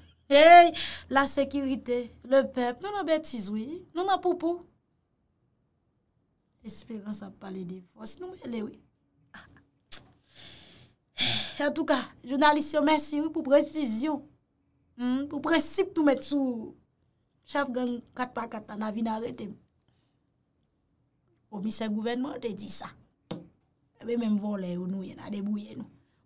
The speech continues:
Oh, gon ti foto pou m montre nou. Ah wi.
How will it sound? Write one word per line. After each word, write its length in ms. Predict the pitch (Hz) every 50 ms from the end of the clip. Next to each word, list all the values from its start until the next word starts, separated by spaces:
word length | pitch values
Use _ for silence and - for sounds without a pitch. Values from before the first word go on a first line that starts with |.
| -
Oh, 160 | 262 233 180 - - - 208
gon 140 | 220 214 -
ti 120 | 226 233
foto 280 | - - 247 240 247 240 226
pou 120 | 247 240
m 80 | 240 240
montre 320 | 247 247 240 - 285 311 330
nou. 140 | 330 339 330 - - _ _ _ _ _ _ _ _ _ _ _ _ _ _ _ _ _ _ _ _ _ _ _ _ _ _ _ _ -
Ah 200 | 294 311 311 302
wi. 180 | 302 339 359